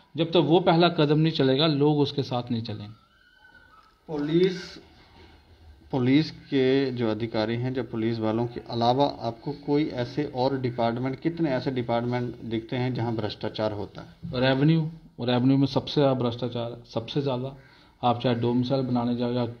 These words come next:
Speaker 1: कुछ भी जाओ, वहाँ पे किसी ने कोई नकल लेनी है, कुछ करना, उसके लिए harassment भी है और corruption का घर है।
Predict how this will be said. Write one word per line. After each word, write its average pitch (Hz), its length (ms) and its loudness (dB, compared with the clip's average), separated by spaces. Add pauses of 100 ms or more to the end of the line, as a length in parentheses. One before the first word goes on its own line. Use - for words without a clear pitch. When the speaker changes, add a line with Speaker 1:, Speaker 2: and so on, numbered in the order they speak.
(220)
Speaker 1:
कुछ - 280 -6
भी 135 100 2
जाओ, 123 240 2
वहाँ 120 240 0
पे 123 480 -6 (180)
किसी 123 180 -2
ने 123 60 2
कोई 123 100 2
नकल 120 280 4
लेनी 127 320 2
है, 123 160 -2
कुछ 120 200 -6
करना, 131 160 -4
उसके 127 200 -6
लिए 131 120 -2
harassment 123 560 0
भी 156 140 -2
है 156 160 -4 (400)
और 120 120 -8
corruption 120 360 -4
का 113 80 0
घर 113 240 -6
है। 113 80 -14